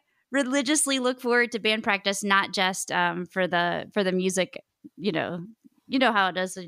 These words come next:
when you like music, and that, that definitely, like, <laughs> scratches an itch that nothing else you're doing in your day can.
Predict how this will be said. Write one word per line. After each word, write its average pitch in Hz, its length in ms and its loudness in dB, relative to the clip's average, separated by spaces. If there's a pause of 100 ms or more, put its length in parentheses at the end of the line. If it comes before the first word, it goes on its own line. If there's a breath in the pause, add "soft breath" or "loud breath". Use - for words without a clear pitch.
(120)
when 180 200 -10
you 170 120 -6
like 175 260 -2
music, 170 440 -4
and 160 160 -6
that, 151 180 -6 (100)
that 180 160 -4
definitely, 175 500 -2
like, 170 460 -8 (140)
<laughs> - 120 -20
scratches 233 580 0
an 196 100 -2
itch 214 300 -2
that 175 160 -2
nothing 185 320 -2
else 190 260 0
you're 190 100 -6
doing 185 380 -2 (1000 loud breath)
in 269 120 2
your 247 120 2
day 214 220 4
can. 214 320 0